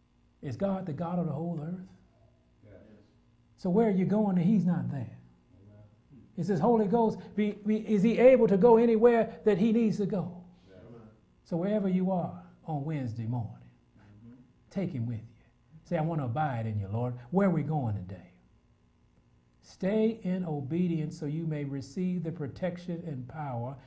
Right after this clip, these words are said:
Speaker 1: And when you find yourself outside of his protection and power, man up. "Lord, yep, I blew it again.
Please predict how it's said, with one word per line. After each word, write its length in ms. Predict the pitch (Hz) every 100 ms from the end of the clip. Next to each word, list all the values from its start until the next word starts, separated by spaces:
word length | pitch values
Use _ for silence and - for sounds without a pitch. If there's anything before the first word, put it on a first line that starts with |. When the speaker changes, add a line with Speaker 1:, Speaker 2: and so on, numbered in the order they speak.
| -
Speaker 1:
And 220 | - 156 160
when 180 | 170
you 180 | 170 185
find 380 | - 214 226 226
yourself 540 | 202 202 - 202 190
outside 640 | 196 196 185 214 202 190 180
of 140 | 165
his 180 | 160 165
protection 580 | - 147 180 170 175 160
and 160 | 143
power, 400 | 151 160 180 190 185 - - - _ _ _ _ _ _ _ _ _ _ _ _ _ -
man 300 | 185 202 185
up. 220 | 175 - - - _ _ _ _ _ _ _ _ _ _ _ _ _ _ _ _ _ _ _ _ _ _ _ _
"Lord, 300 | 123 151 175
yep, 380 | 151 196 190 -
I 140 | 131 139
blew 280 | 127 165 190
it 60 |
again. 360 | 180 240 240